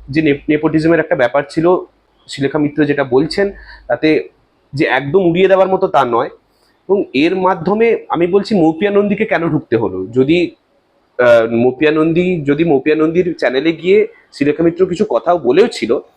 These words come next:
তাতে মৌপিয়া নন্দীর কি প্রবলেম? মৌপিয়া নন্দী তো উনি গেস্ট করে এনে ডেকেছিলেন,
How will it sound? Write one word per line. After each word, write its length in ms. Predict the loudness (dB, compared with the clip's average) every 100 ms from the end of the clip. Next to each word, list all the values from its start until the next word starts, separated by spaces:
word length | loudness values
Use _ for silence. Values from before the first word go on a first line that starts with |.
| -20 _
তাতে 180 | -4 -2
মৌপিয়া 340 | 0 0 2 0
নন্দীর 240 | 2 0
কি 100 | 0
প্রবলেম? 320 | 0 0 2
মৌপিয়া 320 | 2 0 0
নন্দী 240 | 0 0 0
তো 120 | 2
উনি 120 | 0
গেস্ট 280 | 0 -2 0
করে 180 | 0 2
এনে 140 | 0
ডেকেছিলেন, 460 | 0 -2 -4 -6